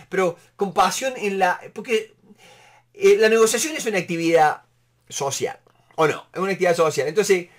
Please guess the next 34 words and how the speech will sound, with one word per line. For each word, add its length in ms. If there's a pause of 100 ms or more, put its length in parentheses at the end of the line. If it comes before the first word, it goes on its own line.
(240)
este, 640
cuando 420
comenta-, 680
cuando 360
conectamos 1040
es 280
cuando 640
se 220
hacen 240
las 100
cosas 380
importantes 720
y 160
es 320 (240)
clave 500
que 140
conectemos. 760 (280)
Entonces, 380 (260)
tener 300
compasión 840
del 160
otro, 260
tener 200
compasión 600
si 100
está 180
manejando 520
mucho 580 (220)
para 200
venir 180
a 120
la 20
reunión, 380
tener, 280